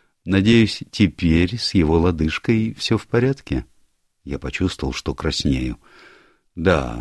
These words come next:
обошлось без растяжения», ответил я. «А, что ж, я рада, что Ник хотя бы это не выдумала. Знаете, она так виртуозно лжет, прямо божественно. Такое умение — настоящий дар небес».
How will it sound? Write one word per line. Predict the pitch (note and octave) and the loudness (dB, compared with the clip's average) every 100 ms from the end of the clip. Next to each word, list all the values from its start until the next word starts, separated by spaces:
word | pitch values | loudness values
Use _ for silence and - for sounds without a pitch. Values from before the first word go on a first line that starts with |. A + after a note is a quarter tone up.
| B1+ | -8
обошлось | - B2 C#3+ - C#3 - | -2 2 0 2 0 2
без | F2 F#2 | 2 2
растяжения», | F#2 F2+ - E2+ D2+ C#2 C2+ C2 _ - | 4 2 2 0 0 0 -2 -6 _ -10
ответил | D#2 D2 C#2+ D2 | -6 -4 -4 -4
я. | C2+ C2 - _ _ _ | -4 -6 -10 _ _ _
«А, | - G2+ C#2 B1+ C#2+ | 0 2 0 -4 -10
что | - F#2 | -2 0
ж, | D2 - - - _ _ _ - | 0 -8 -20 -20 _ _ _ -2
я | G2+ D3 | 4 6
рада, | C#3+ G2 F2+ G2 A2 | 6 4 4 0 -2
что | - - G2 | -8 0 4
Ник | F#2 A#2 | 6 4
хотя | - F#2+ G#2 | 2 2 2
бы | F2+ F#2 | 4 4
это | D#2+ D#2+ A2+ | 4 4 2
не | A2+ | 2
выдумала. | D#2+ D2 D2+ D2+ D#2 - _ _ - | 2 2 2 2 2 0 _ _ -2
Знаете, | F#2 C3+ C#3+ A#2 | 4 6 6 4
она | A#2+ | 4
так | A#2+ - | 4 4
виртуозно | A#2 B2 - B2+ F#2+ E2 F#2+ | 4 4 2 4 6 6 6
лжет, | G#2 G#2+ - - | 6 6 4 2
прямо | - C3 C3+ | 2 4 4
божественно. | A#2+ C3+ C3+ F#2 E2 C#2 - D#2 D2+ D2+ D2 - - _ | 4 4 2 4 2 0 -2 0 2 2 -2 -6 -20 _
Такое | A2+ - A2+ | -2 4 4
умение — | A2+ B2+ D3+ A#2 F2 E2 - - | 6 6 6 6 4 2 -6 -2
настоящий | F#2+ A2+ - G#2+ G#2+ D3 - - | 0 2 2 2 4 2 0 -2
дар | C3+ C3 B2+ | 2 2 2
небес». | B2+ G2 D2 - - | 2 2 0 0 -8